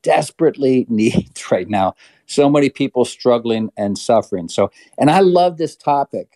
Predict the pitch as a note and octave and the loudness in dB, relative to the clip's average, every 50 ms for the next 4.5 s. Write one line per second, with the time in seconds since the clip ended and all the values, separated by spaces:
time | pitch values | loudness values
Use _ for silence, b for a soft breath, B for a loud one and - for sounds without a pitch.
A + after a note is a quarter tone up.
0 | A#2+ - A#2+ A#2+ A#2+ A#2+ A2+ A2 - - - B2 B2+ C3+ C#3 C3 - _ - A#2+ | -12 -8 -6 -6 -6 -6 -8 -10 -12 -8 -6 -4 -4 -2 -4 -4 -6 _ -4 -2
1 | A2+ A#2 - - C3 A#2+ A2 G2+ G2+ G2 G#2+ G#2+ A#2+ B2 A#2+ - - - A2 G#2+ | -2 -2 -4 -6 -6 -6 -6 -8 -10 -16 _ -2 0 0 0 0 0 0 0 2
2 | G#2 G2+ - G#2+ - - G2+ G2+ F#2+ F#2+ - - - G#2+ G#2+ G#2+ - - A2 G#2 | 2 0 -2 -6 -6 -6 -6 -4 -4 -4 -4 -2 -2 -4 -2 -4 -4 -2 0 2
3 | G#2+ A2+ A2 - - F2+ F2+ F2+ - - - - G2+ F#2 F#2 F#2 F#2 F#2 - - | 2 2 0 -2 -8 -14 -16 -16 -16 -18 -16 -14 -12 -8 -2 0 0 0 0 0
4 | C#3 D3+ E3+ D3 - - D2+ - - - | 0 0 0 0 -4 -8 -10 -10 -10 -12